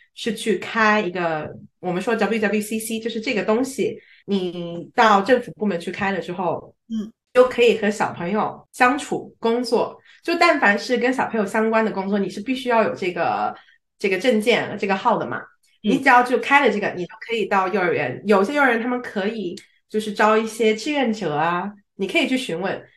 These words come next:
Speaker 1: 然后你是，就是沉浸式体验了之后，因为有这个渠道嘛，就是你可以到幼儿园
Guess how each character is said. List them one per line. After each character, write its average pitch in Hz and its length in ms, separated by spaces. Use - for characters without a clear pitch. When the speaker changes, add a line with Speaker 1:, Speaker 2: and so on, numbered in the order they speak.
Speaker 1:
然 214 140
后 302 140
你 226 220
是， - 200
就 262 120
是 262 280
沉 262 220
浸 427 220
式 - 240
体 - 200
验 202 140
了 190 80
之 165 160
后， 165 460
因 294 100
为 359 160
有 190 160
这 269 140
个 214 80
渠 180 280
道 226 240
嘛， 135 220
就 226 200
是 226 200
你 190 100
可 240 140
以 220 80
到 220 160
幼 214 120
儿 196 100
园 170 300